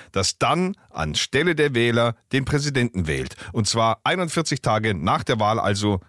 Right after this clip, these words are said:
am vierzehnten Dezember zwanzig zwanzig. Die Gründerväter der Vereinigten Staaten hatten sich schon was dabei gedacht, als sie vor mehr als zweihundert Jahren dieses System erfanden.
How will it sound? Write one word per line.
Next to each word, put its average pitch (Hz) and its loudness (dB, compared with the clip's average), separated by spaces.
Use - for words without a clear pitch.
am 107 0
vierzehnten 135 -2
Dezember 92 0
zwanzig - -4
zwanzig. - -6
Die 123 0
Gründerväter 147 2
der 95 2
Vereinigten 87 -2
Staaten 95 0
hatten 120 0
sich 156 -2
schon 165 0
was 160 2
dabei 160 2
gedacht, 156 -2
als 120 0
sie 117 -4
vor 117 0
mehr 107 2
als 98 0
zweihundert 131 0
Jahren 107 2
dieses 110 0
System 143 2
erfanden. 78 -2